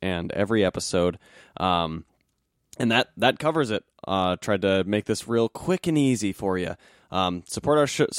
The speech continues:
our sponsors. Click through our Amazon banner, uh, that might be cool dot com. Uh, you know, do whatever you can to support the show if you're enjoying the content. If you're not, well, then, of course, I wouldn't, I wouldn't expect you to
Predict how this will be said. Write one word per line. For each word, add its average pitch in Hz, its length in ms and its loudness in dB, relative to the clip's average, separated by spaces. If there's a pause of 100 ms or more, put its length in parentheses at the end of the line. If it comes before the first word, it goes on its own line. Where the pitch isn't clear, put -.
our 113 200 2
sponsors. 131 760 0 (180)
Click 147 180 0
through 139 160 0
our 117 100 2
Amazon 113 680 0
banner, 107 460 0
uh, 85 220 -2
that 98 160 0
might 98 160 0
be 98 80 -2
cool 107 160 -2
dot 98 180 2
com. 98 360 0 (360)
Uh, 80 400 -2
you 113 140 0
know, 85 160 0 (480)
do 196 100 0
whatever 185 240 2
you 175 120 4
can 165 220 0
to 151 60 2
support 147 280 0
the 139 80 0
show 135 300 0
if 117 220 -2
you're 120 120 2
enjoying 107 400 2
the 101 60 0
content. 90 420 -4
If - 140 -4
you're 151 80 0
not, 160 240 0
well, 147 160 2
then, 147 280 0
of - 120 -12
course, 127 240 -2
I 117 60 2
wouldn't, 107 240 0
I 135 80 -2
wouldn't 101 180 0
expect - 380 -6
you 90 80 -2
to 90 120 -2